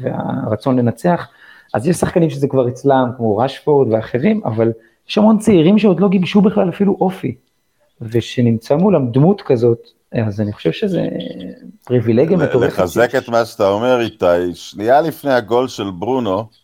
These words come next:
Speaker 2: אתה רואה, אני, אני לא יודע מי זה, אבל אחד המגינים של ניוקאסל, אני אלך אליו, ואז הוא רואה את רונלדו מימינו, והוא מסמן למישהו אחר ללכת לרונלדו, אבל בינתיים ברונו קיבל עוד חצי שנייה.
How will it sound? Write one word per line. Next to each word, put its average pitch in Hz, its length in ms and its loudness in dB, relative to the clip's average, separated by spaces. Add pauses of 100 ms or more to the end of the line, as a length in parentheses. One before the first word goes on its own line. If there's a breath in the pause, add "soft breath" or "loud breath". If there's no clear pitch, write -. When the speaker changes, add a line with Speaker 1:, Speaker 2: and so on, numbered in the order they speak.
(720)
Speaker 2:
אתה 92 200 -4
רואה, 117 380 0
אני, 82 140 -6
אני 90 80 -6
לא 107 60 -4
יודע 104 200 -2
מי 90 180 -6
זה, 73 180 -10
אבל - 180 -10
אחד 98 260 -4
המגינים 101 480 -6
של 90 380 -6
ניוקאסל, 98 760 -4 (680)
אני 95 220 -6
אלך 113 300 -2
אליו, 117 300 0
ואז 110 280 -2
הוא 110 80 -6
רואה 107 220 0
את 104 60 -4 (280)
רונלדו 104 560 -2
מימינו, 101 640 -2
והוא 95 320 -4
מסמן 110 680 0
למישהו 113 580 0
אחר 151 280 2
ללכת 98 420 -2
לרונלדו, 98 640 -2 (460 soft breath)
אבל 101 380 0
בינתיים 101 680 0
ברונו 101 280 -2
קיבל 90 300 -2
עוד 90 140 0
חצי 85 300 -16
שנייה. - 280 -14